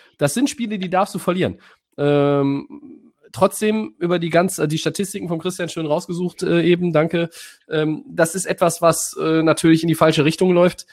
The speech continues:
Ich bin mal gespannt, wie's, wie's jetzt weitergeht. Ähm, dieses, dieses Rams-Matchup, dieses Rematch, das wird ja,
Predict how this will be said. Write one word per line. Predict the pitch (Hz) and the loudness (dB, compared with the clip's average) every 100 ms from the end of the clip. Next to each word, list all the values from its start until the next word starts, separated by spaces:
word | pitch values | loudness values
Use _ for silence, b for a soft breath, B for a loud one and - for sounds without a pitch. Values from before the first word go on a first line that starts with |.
| b b b | b b b
Ich | - 143 | -12 -4
bin | 165 | 2
mal | 165 | 2
gespannt, | 151 - 143 165 | 2 2 2 2
wie's, | 156 143 - | -2 -6 -6
wie's | 151 147 | -10 -4
jetzt | 143 - | -4 0
weitergeht. | 139 170 156 160 160 - | 0 0 -2 -4 -4 -4
Ähm, | 139 143 139 | -2 -2 -4
dieses, | 135 143 131 - | -4 -4 -4 -6
dieses | 143 160 156 | -6 -2 -2
Rams-Matchup, | 104 113 151 170 - - 143 139 139 - 143 - | 2 6 6 6 2 -2 2 4 2 0 0 0
dieses | 131 123 - | -6 -6 -2
Rematch, | 117 139 127 | 2 2 0
das | 131 - | -4 -2
wird | 131 131 | -4 2
ja, | 131 117 113 | 4 4 2